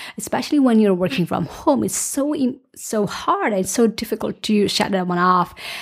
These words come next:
But it's really important to find that line, the, and, and s-,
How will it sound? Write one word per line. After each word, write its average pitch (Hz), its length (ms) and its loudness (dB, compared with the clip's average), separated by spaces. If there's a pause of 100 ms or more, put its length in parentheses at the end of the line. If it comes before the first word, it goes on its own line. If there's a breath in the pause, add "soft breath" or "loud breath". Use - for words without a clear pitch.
(160 loud breath)
But 214 100 2
it's - 160 -6
really 285 140 4
important 254 320 2
to 220 60 0
find 208 440 2
that 190 320 -2 (100)
line, 202 720 2
the, 180 260 -2
and, 196 180 -2
and 196 140 4
s-, - 180 -10